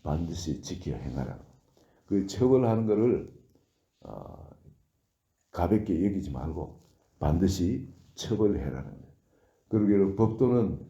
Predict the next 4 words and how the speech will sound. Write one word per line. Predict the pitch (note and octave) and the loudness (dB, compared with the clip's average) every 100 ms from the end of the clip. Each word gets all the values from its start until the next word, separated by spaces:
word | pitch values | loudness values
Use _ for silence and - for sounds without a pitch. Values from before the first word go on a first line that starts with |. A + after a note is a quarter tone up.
| - - | -20 -8
우리가 | F2+ F2 D#2+ C2+ - - _ | -4 -2 -2 -4 -8 -18 _
세상에 | - - - G#2 F#2 | -6 0 0 2 0
살면서 | D2+ F2+ F2 F2+ D#2+ D2 D2+ A2 - _ _ _ _ _ _ _ _ | 0 -2 0 0 -2 -4 -6 -8 -14 _ _ _ _ _ _ _ _
그 | F#2+ G2 G2 F#2+ - - - | 4 8 8 6 2 -8 -20